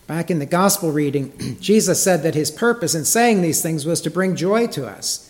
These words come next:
Not just a sample of happiness, full joy. Jesus says, <clears throat> and you have to decide if you believe him,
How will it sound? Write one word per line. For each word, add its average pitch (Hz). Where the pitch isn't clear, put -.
Not 214
just 214
a 180
sample 240
of 165
happiness, 190
full 240
joy. 208
Jesus 240
says, 175
<clears throat> -
and 143
you 139
have 156
to 208
decide 208
if 175
you 220
believe 226
him, 147